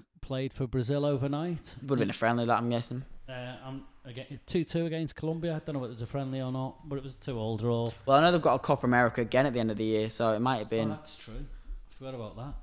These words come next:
Speaker 1: that. Uh, but that's, yeah. Uh, any more games that you can think of?
Speaker 2: Nah. Uh, yeah, it was a friendly, just checking it up. It was a f-, um, friendly.
Speaker 1: Uh, okay,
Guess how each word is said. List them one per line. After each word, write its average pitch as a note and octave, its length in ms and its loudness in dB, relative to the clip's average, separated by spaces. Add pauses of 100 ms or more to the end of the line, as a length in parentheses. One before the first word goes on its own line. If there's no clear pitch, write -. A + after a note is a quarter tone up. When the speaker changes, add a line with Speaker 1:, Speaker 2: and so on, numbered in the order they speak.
(1120)
Speaker 1:
that. A#2 60 -6
Uh, B2 360 -2 (880)
but C#3 60 -12
that's, D3+ 240 -10
yeah. C#3+ 680 -2 (320)
Uh, - 20 -20 (220)
any F3 120 0
more F3 180 0
games F#3 320 -6
that E3+ 80 -12
you E3 100 -14
can C3 100 -14
think F#3+ 280 -8
of? G#3+ 140 -6 (720)
Speaker 2:
Nah. A2+ 120 -4 (920)
Uh, A#2+ 100 6
yeah, C3 180 10
it - 20 10
was C3 100 6
a B2 40 0
friendly, A#2+ 320 6
just G#2+ 140 -6
checking A2+ 260 2
it - 20 2
up. G#2+ 180 4
It A2 100 2
was A2+ 160 -2
a A2+ 40 0
f-, - 200 -6
um, G#2+ 380 -2 (160)
friendly. A2 400 -4 (1900)
Speaker 1:
Uh, F3+ 280 -8 (1500)
okay, A3 340 -2